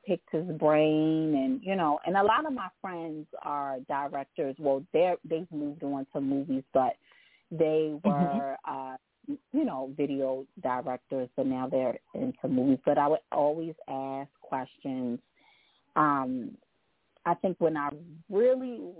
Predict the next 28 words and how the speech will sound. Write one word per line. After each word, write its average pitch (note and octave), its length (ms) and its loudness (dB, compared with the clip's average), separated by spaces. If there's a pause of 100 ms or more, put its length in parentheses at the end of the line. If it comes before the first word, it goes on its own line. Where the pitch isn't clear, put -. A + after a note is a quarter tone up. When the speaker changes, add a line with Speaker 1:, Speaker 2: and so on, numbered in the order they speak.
Speaker 1:
really G3+ 400 -6 (120)
started D#3+ 440 -2
to D#3+ 100 -8 (140)
take C#3+ 320 -6 (480)
photography C#3 720 -4 (100)
seriously, D3 840 2
I C3 160 4
would, C3+ 500 4
um, B2+ 320 -4 (160)
shadow D3 560 2
a C3+ 80 -2
lot C3+ 240 -4
of B2 120 -12
the A#2 100 -8
guys. C#3 500 -4 (720)
The F#3+ 120 -4
only G4 280 0
thing A3 140 4
Speaker 2:
Mm-hmm. D#3+ 100 2
Speaker 1:
with F#3+ 240 2
that D#3 380 4 (180)
was, C#3 380 -4 (140)
um, C#3 440 -8 (300)
the E3 200 2 (100)
photographers F#3+ 680 -4 (260)
here F#3+ 320 -2
back D3 300 -2 (100)
then, D#3 580 -4